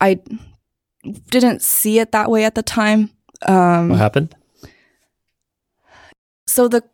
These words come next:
Speaker 1: product that I was working on wasn't something I believed in.
Speaker 2: Hmm.
Speaker 1: And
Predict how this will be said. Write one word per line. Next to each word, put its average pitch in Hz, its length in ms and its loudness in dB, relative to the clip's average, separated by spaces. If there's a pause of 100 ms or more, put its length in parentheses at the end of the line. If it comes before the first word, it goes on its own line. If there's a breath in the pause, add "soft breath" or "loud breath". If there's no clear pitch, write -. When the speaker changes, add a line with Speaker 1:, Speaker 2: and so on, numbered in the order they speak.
Speaker 1:
product 277 600 2
that 185 220 0
I 190 120 0
was 190 180 0
working 190 340 -2
on 175 180 0
wasn't 190 280 2
something 180 300 -4
I 170 100 -4
believed 165 420 -4
in. 214 280 -4 (380 soft breath)
Speaker 2:
Hmm. 113 120 -8 (240)
Speaker 1:
And 180 760 0